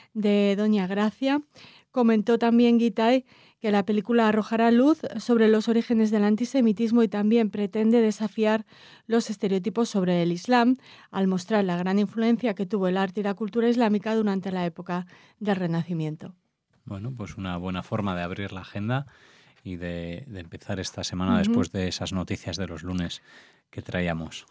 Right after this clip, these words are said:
Speaker 1: Con Amy, con
Speaker 2: Con
Speaker 1: Amy
Speaker 2: Amy
Speaker 1: Winehouse
Speaker 2: Winehouse
Speaker 1: y
Speaker 2: en la
Speaker 1: su,
Speaker 2: portada y
Speaker 1: y
Speaker 2: en
Speaker 1: su
Speaker 2: su, y en la
Speaker 1: música.
Speaker 2: música.
Speaker 1: Exacto.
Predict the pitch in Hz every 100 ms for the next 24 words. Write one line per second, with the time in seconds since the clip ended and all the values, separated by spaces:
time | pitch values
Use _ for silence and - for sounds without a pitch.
0 | _ - 202 196 214 214 202 196 - 214
1 | 196 202 214 208 101 - - 113 180 -
2 | 139 - - 98 95 104 113 131 107 101
3 | 107 95 101 101 90 87 120 - 104 -
4 | - 202 - 208 -